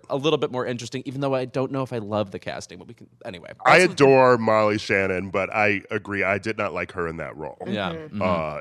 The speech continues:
Speaker 2: it sort of didn't jive with who I felt his mother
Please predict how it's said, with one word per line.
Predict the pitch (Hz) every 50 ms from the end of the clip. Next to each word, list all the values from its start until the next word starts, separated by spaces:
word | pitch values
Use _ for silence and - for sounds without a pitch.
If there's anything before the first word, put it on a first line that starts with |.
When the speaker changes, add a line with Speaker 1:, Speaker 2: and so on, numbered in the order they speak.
| -
Speaker 2:
it | 117 113 104
sort | - - 135 135 131
of | 131 117 -
didn't | - 123 117 - 107 110 98
jive | 82 95 113 107 104 95 92 98 -
with | 104 98 -
who | 104 98 90
I | 90 90
felt | _ _ - 95 90 90 90 - _ _ _ _ _ _
his | - 123 110 98 90
mother | 92 90 90 80 82 76 85 82 82 78 73